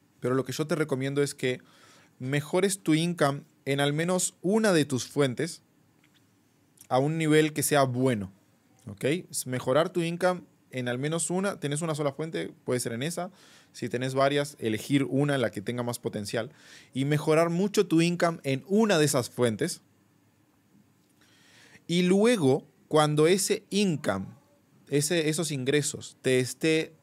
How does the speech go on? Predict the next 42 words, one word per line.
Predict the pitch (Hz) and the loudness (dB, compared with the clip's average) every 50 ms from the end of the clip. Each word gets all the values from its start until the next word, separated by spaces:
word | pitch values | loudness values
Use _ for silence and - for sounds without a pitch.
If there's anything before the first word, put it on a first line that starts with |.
| _ _ | _ _
dando | 120 113 139 147 151 147 135 110 107 98 98 - _ _ _ _ _ _ _ _ _ _ _ _ _ _ _ _ _ - | -6 0 0 0 2 0 -2 -4 -4 -4 -6 -12 _ _ _ _ _ _ _ _ _ _ _ _ _ _ _ _ _ -14
más | 113 113 123 143 156 165 175 175 | -10 -6 -2 0 0 0 0 0
de | 175 175 | 0 2
lo | 165 151 139 | 2 2 2
que | - 127 113 | 0 -2 -2
gastás | 104 98 - - - - 139 131 143 - - | -2 -4 -6 -4 -2 0 0 0 -2 -6 -8
y | 120 | -8
tengas | 110 - 139 143 147 147 147 - | -6 -4 -4 -2 -2 -4 -4 -4
un | 143 127 | -6 -4
margen | 127 131 135 127 - - 143 127 | -2 -2 -2 -2 -2 -6 -6 -4
de | 117 113 | -2 0
ahorro, | 110 120 135 131 120 - 104 110 131 _ _ - _ _ _ _ - _ _ | 2 4 4 2 2 0 -4 -6 -8 _ _ -20 _ _ _ _ -20 _ _
ahora | 110 110 113 123 131 139 147 147 147 | -2 0 2 4 4 4 4 4 2
es | 151 147 151 | 2 0 -2
momento | 143 127 123 127 127 127 127 135 131 | -6 -6 -4 -4 -4 -4 -4 -2 -2
de | 123 120 | -2 -2
pensar | 101 - 113 107 107 101 - 123 117 113 113 - - _ | -2 -2 -4 -4 -4 -6 -4 0 0 0 0 -2 -10 _
en | - 120 113 110 113 117 | -6 -6 -6 -4 -4 -4
invertir | 117 117 117 120 113 113 - 143 143 143 147 - | -4 -2 0 0 -2 -2 -2 -2 -2 -2 -2 -4
y | - 131 123 | -6 -4 -4
en | 123 120 117 | -2 -4 -4
diversificarte | 113 131 147 147 151 139 - - 131 - 123 - - 123 117 110 - 135 117 - | -4 -2 -2 -2 -2 -2 -4 -8 -10 -12 -8 -2 -2 -2 -2 -2 -6 -8 -8 -4
y | 120 113 | -4 -4
en | 113 113 | -2 0
ver | 117 123 123 - | 0 0 0 0
qué | - 131 | -6 -6
hacemos | 123 - 143 131 127 123 | -4 -4 -6 -6 -8 -8
con | - - 113 117 | -6 -6 -6 -6
ese, | 117 - - 127 117 - _ _ _ _ | -6 -4 -4 -4 -4 -6 _ _ _ _
eh, | - 120 113 107 104 104 | -6 -4 -2 -2 -4 -4
excedente | 98 - - 113 113 120 123 127 139 135 | -6 -6 -4 -2 -2 -2 -2 -2 -2 -2
de | 120 | -2
dinero | 117 117 120 120 120 139 147 - - - _ _ | -2 -2 -2 -2 -2 -4 -6 -10 -20 -20 _ _
para | _ 123 120 117 | _ 0 0 0
que | - 123 | 0 -2
el | 117 107 | -4 -4
propio | - 123 139 139 - 151 | 0 -2 -2 0 0 0
dinero | 139 127 123 127 127 127 123 123 | 0 0 0 0 -2 -2 -2 -2
pueda | - 120 117 117 117 | -2 0 2 2 0
generar | 113 - 117 107 104 107 107 110 | -2 -4 -6 -4 -4 -2 -4 -2
más | 110 117 117 120 | -4 -6 -6 -6
dinero. | 123 117 120 113 95 | -6 -4 -4 -4 -4